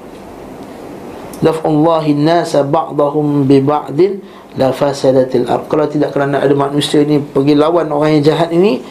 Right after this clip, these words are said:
nescaya bumi ini akan binasa. "Walakinnallaha dzu fadlin 'alal alamin." Tapi Allah Ta'ala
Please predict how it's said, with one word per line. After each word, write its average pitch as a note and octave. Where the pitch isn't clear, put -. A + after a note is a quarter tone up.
nescaya C#3+
bumi C#3+
ini C#3+
akan F3+
binasa. B2+
"Walakinnallaha D#3
dzu C#3
fadlin D#3
'alal C3+
alamin." B2+
Tapi D3
Allah E3+
Ta'ala F3